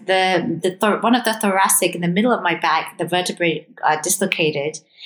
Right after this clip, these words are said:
And much later, I didn't find out until a year and a half later that I had, um, herniated disc in the lower back. And what the muscles or the,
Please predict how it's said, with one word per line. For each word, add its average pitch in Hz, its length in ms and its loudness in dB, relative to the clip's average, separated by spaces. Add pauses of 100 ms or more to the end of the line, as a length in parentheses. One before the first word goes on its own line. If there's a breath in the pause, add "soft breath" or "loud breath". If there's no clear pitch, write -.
(140 loud breath)
And 180 160 4
much 247 240 4
later, 214 300 4
I 165 140 2
didn't 170 220 0
find 165 280 0
out 156 180 0
until 165 260 -2
a 151 40 -4
year 160 160 2
and - 20 0
a 151 120 -2
half 220 220 2
later 147 360 -4
that 151 180 0
I 147 60 0
had, 156 220 -4
um, 151 340 -4 (300 loud breath)
herniated 185 400 4
disc 156 160 0
in 156 60 -6
the 156 60 0
lower 185 300 2
back. - 400 -2 (840)
And 196 220 2
what - 260 -2
the 175 160 0
muscles 262 540 2
or 262 60 0
the, 220 200 2